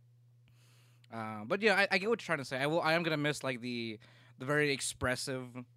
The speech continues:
uh, Kumiko, you know, since now we, you know, it, it's also, it's also gonna go, you know, down, uh, oh, full, full human form as well, 'cause I'm guessing that her full human form is probably, like,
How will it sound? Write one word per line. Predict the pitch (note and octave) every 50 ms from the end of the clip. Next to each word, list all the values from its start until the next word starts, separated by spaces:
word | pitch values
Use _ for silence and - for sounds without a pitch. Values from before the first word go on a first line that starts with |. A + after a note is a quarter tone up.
| _ _ _
uh, | A#2+ B2 A#2+ A#2 A2+ A2+
Kumiko, | - - C3+ B2+ C3 B2 - C#3 C#3 C#3 C#3 C3+ - - - A#2
you | A#2 A#2+
know, | A#2+ A#2+ B2 C3 C3 - - - - - - - _ -
since | - - B2+ B2 A#2+ A#2 A2 - - - - _ _ _ _ _ -
now | A#2+ B2+ C3 C3 C3 B2+ B2
we, | A#2+ A#2+ A#2+ A#2+ A#2 A#2 - - _ _
you | C3+ B2+
know, | A#2+ A#2 A2
it, | B2+ A2+ - -
it's | D3+ C#3+ - D#3 C3 D#3+
also, | C#3+ E3+ D#3 - F#3 E3 E3
it's | C#3 - - D3 D#3
also | E3+ D#3+ D3 D3 C#3+ C3
gonna | C3 C3+ C3 C3+
go, | B2+ C3 C3 B2+ B2 A#2+ A#2 A#2
you | C#3+ C3
know, | A2+ G#2 G2+ - - _ _ - - - - _ _ - - _ _ - C3
down, | B2+ C#3 C3+ C3+ C3+ C3 - -
uh, | B2+ B2 A#2 A2 -
oh, | - C3+ B2 A#2+ A#2+ - A2+
full, | - - E3+ E3+ E3 D#3+ D3 C#3+ C3 - - -
full | - E3 E3
human | C#3+ C#3+ C3+ B2+ A#2
form | B2 A#2+ A#2
as | A2 G2+ A2
well, | B2 A#2+
'cause | - - G#2+
I'm | A2+ A#2 A2+
guessing | B2 - C#3+ C3+ B2+
that | A#2 A#2 A2 - - -
her | - C#3 B2+
full | - - E3 D#3+ D#3+
human | C#3 D3+ D3+ D#3 C#3
form | C#3+ C#3+ C#3
is | C3 -
probably, | - C3 C3 B2+ C3+
like, | B2 A#2+ A#2 A2 G#2